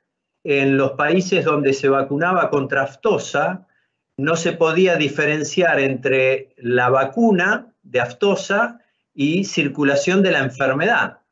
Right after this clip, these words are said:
Pero con estas nuevas tecnologías, como bien explicás, justamente, a, eh, manteniendo planes de vacunación constante, perfectamente se puede hacer la vigilancia epidemiológica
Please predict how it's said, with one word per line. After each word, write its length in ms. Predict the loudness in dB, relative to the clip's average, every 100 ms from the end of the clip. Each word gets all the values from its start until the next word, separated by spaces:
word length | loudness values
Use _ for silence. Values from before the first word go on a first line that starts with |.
| _ _ _ _
Pero 200 | -2 0
con 140 | 2
estas 320 | 0 -2 -2 0
nuevas 300 | 2 2 0
tecnologías, 680 | -2 0 0 2 2 0
como 260 | 0 0 0
bien 260 | 2 0
explicás, 760 | -2 -6 -6 0 0 0 -4 -16 _ _ _ _
justamente, 1000 | _ 0 2 -2 0 0 -2 0 0 -2 -6
a, 220 | -2 -2 2
eh, 320 | 2 2 0
manteniendo 720 | -2 0 2 2 2 4 2 2
planes 320 | 0 0 0
de 60 | 2
vacunación 560 | 2 -2 -6 -4 -4
constante, 800 | -2 -6 -2 0 2 2 2 0 -10 _
perfectamente 1200 | -2 0 0 0 0 0 0 2 0 2 2 2 0
se 160 | -4
puede 200 | 0 2
hacer 200 | 2 2
la 140 | 2 4
vigilancia 760 | 2 0 -4 0 0 2 -2
epidemiológica 1080 | 0 0 2 2 0 0 -2 -2 -2 -2 -6